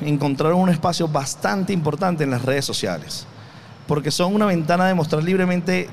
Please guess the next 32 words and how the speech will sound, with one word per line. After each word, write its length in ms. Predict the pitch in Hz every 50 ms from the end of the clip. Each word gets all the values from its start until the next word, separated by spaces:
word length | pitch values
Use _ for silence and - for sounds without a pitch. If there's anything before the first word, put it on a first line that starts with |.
| - 180
tu 80 | 160 160
idea 440 | 165 175 190 175 170 170 170 170 170
de 80 | 160
negocio 580 | 147 131 131 151 160 160 156 - 165 170 175 170
y 120 | 160 156 139
poder 420 | - 143 139 139 147 156 165 170
darte 300 | 170 170 165 160 156 170
a 40 | 165
conocer 520 | 165 156 139 131 - - 165 170 175 175 180 - - - - - - -
sin 260 | - - - 170 160 165
necesidad 460 | - 175 - 156 156 156 165 175 190
de 80 | 196
tener 200 | - 156 131 135
una 140 | 139 147 151
tienda 240 | 147 151 143 139 135
física. 440 | 131 - 139 131 - - - - 90 - - - - - - - - - - - - - - - - - - - -
Y 80 | 117 107
a 40 | 98
su 160 | - 123 135
vez, 320 | 165 185 185 180 - - - - - - - - - - - -
puedes 320 | - 143 147 151 156 156 165
mostrarle 480 | 156 147 151 - 156 160 160 165 160 147
tu 140 | 151 151
estilo 580 | 135 - - - 196 196 196 202 202 196 190 - - - - - - - - -
a 120 | 127 131
todo 280 | 127 - 202 208 208 202
el 80 | 190
mundo 500 | 185 180 180 180 175 170 165 180 180 - -
y 160 | 139 151 147 143
a 80 | 131
ti 140 | 127 - 151
mismo, 340 | 156 147 127 - - 107